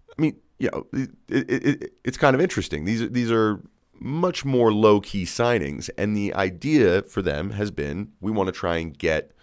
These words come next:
into the Champions League places within five years." All right, that's pretty good. I mean, it seems very gradual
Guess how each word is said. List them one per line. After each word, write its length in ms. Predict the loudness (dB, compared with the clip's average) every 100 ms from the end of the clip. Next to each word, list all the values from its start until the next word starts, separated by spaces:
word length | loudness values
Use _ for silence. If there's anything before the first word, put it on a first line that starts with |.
| _ _ _ _ _ _ _ _ 2
into 180 | 4 4
the 60 |
Champions 360 | 2 -2 -4 -6
League 140 | -6
places 280 | -4 -4 -4
within 180 | -8 -6
five 240 | -6 -6
years." 360 | -10 -16 -18 -20 _ _ _ _ _ _ _ _
All 140 | -2 0
right, 220 | 0 -2 -6
that's 120 | -4
pretty 200 | -2 4
good. 160 | 4
I 40 | 4
mean, 140 | 2
it 80 | 0
seems 240 | -2 -4
very 480 | -4 2 6 6 4
gradual 760 | 0 0 0 -2 -6 -8 -10